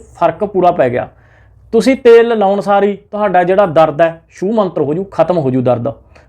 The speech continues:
ਦਰਦਾਂ ਦਾ ਅੰਤ ਹੈ ਇਹ, ਦਰਦਾਂ ਦਾ ਕਾਲ ਹੈ। ਵਿਚਾਰੇ ਬਜ਼ੁਰਗ ਨੇ ਜਿਹੜੇ ਬਹੁਤ ਗੋਲੀਆਂ ਖਾਂਦੇ ਨੇ ਜਦੋਂ ਉਹਨਾਂ ਦੇ ਦਰਦ ਹੁੰਦਾ, ਠੀਕ ਹੈ, ਤੇ ਨਾਲ ਅਸੀਂ ਆਹ ਖਾਣ ਨੂੰ ਦਵਾਈ ਦਿੰਨੇ ਆ। ਤੇ ਇਹ ਚਾਰੇ ਚੀਜ਼ਾਂ ਅਸੀਂ ਦਿੰਨੇ ਆ, ਇਹਨਾਂ ਦਾ ਰਿਜ਼ਲਟ ਅਲਟੀਮੇਟ ਹੈ,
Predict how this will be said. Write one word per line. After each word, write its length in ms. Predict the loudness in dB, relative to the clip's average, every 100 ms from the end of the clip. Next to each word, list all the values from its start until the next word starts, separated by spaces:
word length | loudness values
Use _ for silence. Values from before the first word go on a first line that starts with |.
| -2
ਦਰਦਾਂ 440 | 2 2 2 2
ਦਾ 160 | 2 0 -2
ਅੰਤ 300 | -6 -6 -2
ਹੈ 60 | -2
ਇਹ, 160 | 0 0
ਦਰਦਾਂ 320 | 0 2 0
ਦਾ 100 | 0
ਕਾਲ 380 | 0 0 2 0
ਹੈ। 240 | -4 -10 _ _ _ _ _ _
ਵਿਚਾਰੇ 400 | -6 0 4 4 2
ਬਜ਼ੁਰਗ 360 | -2 2 2 2
ਨੇ 160 | 2
ਜਿਹੜੇ 220 | 2 2 2
ਬਹੁਤ 360 | -2 -4 -4
ਗੋਲੀਆਂ 460 | 0 0 0 -2 -6
ਖਾਂਦੇ 340 | -4 -2 0
ਨੇ 120 | 0
ਜਦੋਂ 180 | -2 -2
ਉਹਨਾਂ 160 | -2 -2
ਦੇ 80 | 0
ਦਰਦ 260 | -2 -2
ਹੁੰਦਾ, 360 | -6 -6 -8 -10 _ _ _ -20 _ -4
ਠੀਕ 180 | 2
ਹੈ, 140 | 4 2 -2 _ _
ਤੇ 80 | 0
ਨਾਲ 300 | 2 4 4 2 -2
ਅਸੀਂ 240 | -2 -2 -6 _ -6
ਆਹ 100 | -4
ਖਾਣ 300 | -2 0 2
ਨੂੰ 140 | 2
ਦਵਾਈ 260 | 2 2 0
ਦਿੰਨੇ 240 | -6 -8
ਆ। 80 | -14 _ _ _ _
ਤੇ 60 | 0
ਇਹ 220 | 2 0
ਚਾਰੇ 340 | 4 4 4
ਚੀਜ਼ਾਂ 280 | 2 -2 -4
ਅਸੀਂ 140 | -2 -2
ਦਿੰਨੇ 240 | -2 -4
ਆ, 60 | -4
ਇਹਨਾਂ 160 | -2
ਦਾ 100 | -2
ਰਿਜ਼ਲਟ 440 | 0 2 2 0 -8 -10 _ _ -20 0
ਅਲਟੀਮੇਟ 680 | 2 2 2 0 2 -2 -2
ਹੈ, 240 | -6 -6